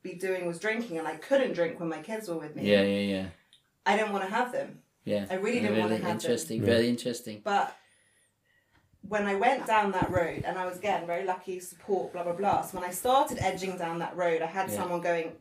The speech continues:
Speaker 1: "What are you doing? Don't do that, and
Speaker 2: Mm,
Speaker 1: come back."
Speaker 2: mm, mm,
Speaker 1: And I
Speaker 2: mm.
Speaker 1: could see that, that actually, on retrospect,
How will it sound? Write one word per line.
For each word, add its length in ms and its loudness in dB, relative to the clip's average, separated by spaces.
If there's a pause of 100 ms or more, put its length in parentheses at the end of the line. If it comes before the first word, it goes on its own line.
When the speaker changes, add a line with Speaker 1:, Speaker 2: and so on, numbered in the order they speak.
(200)
Speaker 1:
"What 220 -2
are 40 -8
you 80 -8
doing? 460 0
Don't 260 2
do 160 -4
that, 380 -2
and 160 2
Speaker 2:
Mm, 80 -6
Speaker 1:
come 180 -2
back." 260 4
Speaker 2:
mm, 220 -6
mm, 340 -4
Speaker 1:
And 160 2
I 60 2
Speaker 2:
mm. 80 -4
Speaker 1:
could 120 -6
see 300 -6
that, 520 -4
that 400 -2 (200)
actually, 720 -2 (180)
on 200 4
retrospect, 840 -2